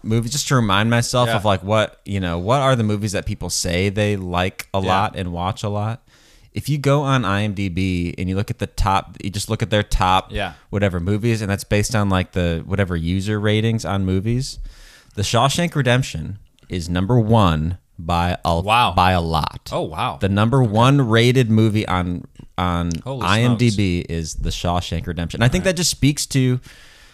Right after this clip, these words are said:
Speaker 1: I mean, we, we haven't really, I don't think, talked about The Shawshank Redemption directly. I
Speaker 2: No.
Speaker 1: know anecdotally that it's a movie a lot of people say they like a lot, and a
Speaker 2: Yeah.
Speaker 1: lot of people say is their favorite movie.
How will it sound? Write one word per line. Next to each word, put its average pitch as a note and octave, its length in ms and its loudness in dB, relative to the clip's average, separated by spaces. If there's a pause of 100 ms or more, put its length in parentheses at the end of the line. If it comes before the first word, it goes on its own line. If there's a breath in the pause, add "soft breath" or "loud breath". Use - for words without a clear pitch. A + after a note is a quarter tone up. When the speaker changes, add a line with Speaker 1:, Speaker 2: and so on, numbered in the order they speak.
(440 loud breath)
Speaker 1:
I A#2+ 80 4
mean, A#2+ 160 6
we, D#3 280 4
we D#3 280 4
haven't D3 300 4
really, A2+ 200 2
I F#2 60 0
don't G#2+ 100 -2
think, A2+ 140 -4
talked F#2 260 -2
about F#2 240 -2
The - 80 -8
Shawshank F#2 420 -2
Redemption F2 360 -4
directly. E2+ 500 -2
I B2+ 220 4
Speaker 2:
No. A#2+ 340 6
Speaker 1:
know - 60 -2
anecdotally G#2+ 880 2
that A#2 140 4
it's A#2 120 0
a A2 40 -2
movie G#2+ 260 0
a G#2 80 2
lot F2 300 0
of F#2 80 -2
people G2 260 -2
say F2 300 -2
they F2 160 -2
like D#2+ 300 -6
a G2 40 -6
lot, A2 380 -6
and G2 100 -2
a G2 60 0
Speaker 2:
Yeah. F#2 80 0
Speaker 1:
lot F#2+ 160 4
of - 80 -2
people G2 160 -6
say F#2 240 -2
is F2+ 100 -2
their E2+ 140 -4
favorite D#2 480 -6
movie. D#2+ 440 -4